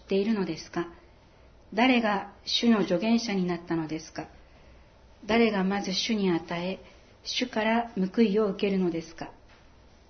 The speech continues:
すべてのものが神から発し、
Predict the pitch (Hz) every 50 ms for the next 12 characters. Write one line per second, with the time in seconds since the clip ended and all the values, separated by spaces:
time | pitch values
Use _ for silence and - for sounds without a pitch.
0 | - - - - - - - - - - - - - - - - 240 233 233 233
1 | 233 208 202 190 185 185 190 196 202 196 196 180 180 175 - - - 208 208 196
2 | 190 190 180 175 170 170 - 185 170 - - - - - 226 226 226